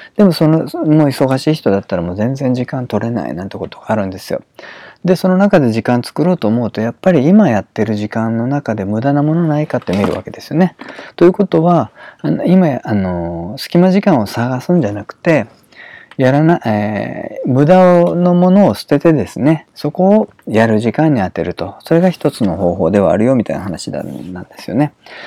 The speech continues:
で、これって、あの、ケアマネ受験でも一緒でですね、えー、よくいつも、あの、授業を受けたことある方はご存知かもしれないですけれども、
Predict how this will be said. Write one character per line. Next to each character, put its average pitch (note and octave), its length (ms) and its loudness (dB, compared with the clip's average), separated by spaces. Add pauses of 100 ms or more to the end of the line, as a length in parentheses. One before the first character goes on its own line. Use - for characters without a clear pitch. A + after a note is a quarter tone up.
(200)
で、 D#3+ 140 2
こ - 160 -2
れ E3 80 0
っ - 20 -6
て、 - 400 2 (800)
あ A2 100 -6
の、 F#2+ 400 -6
ケ B2 140 0
ア D#3+ 60 4
マ F3+ 100 4
ネ F#3 140 4
受 F3+ 120 2
験 F#3+ 240 2
で G2 120 2
も D2 100 -4
一 E2 80 -6
緒 - 180 -4
で B2 140 -4
で F#2+ 140 -8
す - 160 -14
ね、 F2+ 260 -6 (1300)
え B2 240 -2
ー、 - 0 -
よ F#3 160 6
く - 120 2
い A#2+ 60 4
つ - 160 -2
も、 G2 260 2 (160)
あ - 80 -4
の、 A2+ 460 -4
授 D#3+ 200 6
業 G3+ 100 8
を D3 40 4
受 C3+ 140 0
け - 20 2
た G#2 120 -2
こ G2+ 100 -2
と D#2+ 100 0
あ F2 60 2
る F2+ 80 -2
方 F2 240 -6
は E2 140 0
ご F#2+ 100 -2
存 G#2 160 -2
知 F#2 120 -6
か - 100 -10
も D#2 100 -8
し - 140 -12
れ F2 120 -6
な F2 140 -6
い E2 60 -8
で F2 100 -10
す - 120 -16
け F2 120 -8
れ D#2 80 -6
ど F2 140 -8
も、 G2+ 400 -4